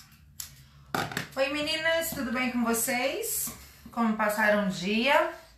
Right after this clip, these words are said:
Tô aqui tentando passar linha na agulha, gente. Vamos lá. Pronto, já passei.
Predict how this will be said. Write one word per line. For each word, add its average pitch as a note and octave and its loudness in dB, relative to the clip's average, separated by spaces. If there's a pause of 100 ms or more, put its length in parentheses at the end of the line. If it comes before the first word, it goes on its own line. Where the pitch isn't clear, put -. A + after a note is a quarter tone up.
(1600)
Tô G3+ -10
aqui G3+ -8 (100)
tentando G#3 -4
passar G#3 -2
linha G#3 -4
na B3 -2
agulha, A#3+ -12
gente. - -20
Vamos F#3 -8
lá. - -16 (140)
Pronto, G#3+ -2
já G3+ -2
passei. G3+ -6